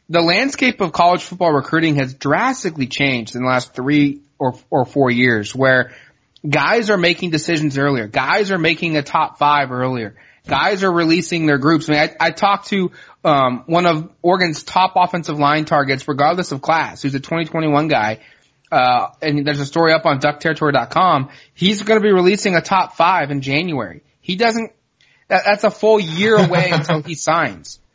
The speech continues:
Speaker 2: Yeah.
Speaker 1: And it, it, so while, yes, things could change, guys are deciding earlier and earlier, and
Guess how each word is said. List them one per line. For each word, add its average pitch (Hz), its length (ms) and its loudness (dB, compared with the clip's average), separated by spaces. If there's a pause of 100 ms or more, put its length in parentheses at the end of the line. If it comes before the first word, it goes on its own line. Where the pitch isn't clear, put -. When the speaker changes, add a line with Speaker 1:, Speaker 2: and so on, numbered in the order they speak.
(140)
Speaker 2:
Yeah. 92 80 -2
Speaker 1:
And 175 360 0 (180)
it, 190 220 -4
it, 185 220 -4 (120)
so 185 400 -2
while, 185 300 0 (280)
yes, 180 480 -2
things 202 300 -4
could 151 200 -2
change, 170 560 -2 (320)
guys 247 380 -2
are 233 80 -2
deciding 190 560 -2
earlier 185 380 0
and 143 120 -2
earlier, 160 580 2
and 156 300 0